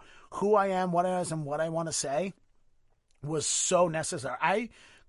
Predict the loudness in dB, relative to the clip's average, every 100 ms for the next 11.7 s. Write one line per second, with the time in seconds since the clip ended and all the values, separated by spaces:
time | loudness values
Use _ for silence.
0 | -10 0 2 2 -2 -4 -2 -2 0 0
1 | 0 0 0 0 0 2 2 2 -2 -4
2 | -6 -4 -2 -2 -2 -6 _ _ 0 2
3 | 2 -2 -4 -4 -2 0 0 -2 _ _
4 | _ _ 0 4 4 4 2 0 2 6
5 | 6 6 0 -2 -2 -6 -8 -6 -4 -4
6 | -4 -4 -4 -4 -4 -4 -4 -4 -6 -10
7 | -16 _ _ -6 2 2 2 0 -2 2
8 | 4 6 4 -4 -8 _ _ _ _ -6
9 | -2 0 -2 0 0 0 -4 -10 -10 -8
10 | -4 -4 0 0 0 -2 -4 -6 -2 -2
11 | -2 -4 -4 0 0 0 -4